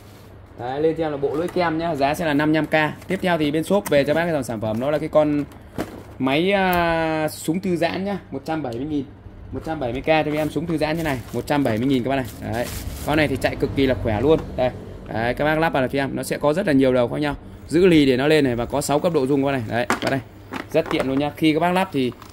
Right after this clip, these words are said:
ấn chặt vào cho em này. Đấy. Rung rất mạnh các bác. Đấy.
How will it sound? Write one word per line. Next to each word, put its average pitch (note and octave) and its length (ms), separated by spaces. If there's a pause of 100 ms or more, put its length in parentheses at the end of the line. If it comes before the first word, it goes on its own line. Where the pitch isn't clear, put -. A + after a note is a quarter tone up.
(160)
ấn C3+ 120
chặt E3 120
vào B2+ 100
cho C#3 100
em C#3 100
này. A#2 100 (100)
Đấy. G2 80 (720)
Rung C#3+ 160
rất F#3 140
mạnh E3 140
các C3+ 120
bác. D3+ 100 (760)
Đấy. - 100